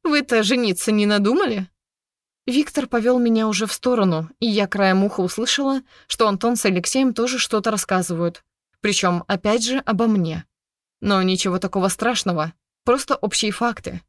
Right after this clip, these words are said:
без интима, как я переживала изначально. А то моя хрупкая психика, боюсь, не перенесет,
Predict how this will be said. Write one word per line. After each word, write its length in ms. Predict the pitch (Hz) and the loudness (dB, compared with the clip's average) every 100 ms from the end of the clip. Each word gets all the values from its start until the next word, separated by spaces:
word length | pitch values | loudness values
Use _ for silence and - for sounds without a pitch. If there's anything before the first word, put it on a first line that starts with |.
| - | -2
без 200 | 220 196 | 0 0
интима, 520 | 233 - 196 160 170 _ _ _ - | 0 0 -2 -2 -6 _ _ _ -4
как 240 | 208 - | -4 -4
я 80 | 190 | -4
переживала 580 | 220 202 180 170 160 - | 0 0 0 0 -2 -2
изначально. 640 | 202 185 190 156 160 180 _ _ _ _ - - | -2 -2 -4 -6 -6 -10 _ _ _ _ -14 -2
А 100 | 254 | 0
то 160 | 302 339 | 4 4
моя 240 | 339 302 | 4 2
хрупкая 400 | 294 285 - 294 | 0 0 2 0
психика, 540 | - 277 262 233 277 | 0 -4 -4 -2 0
боюсь, 440 | 233 220 226 254 - | 2 2 0 -2 2
не 180 | 233 240 | 2 4
перенесет, 720 | 262 247 262 - 185 165 | 2 4 4 4 2 0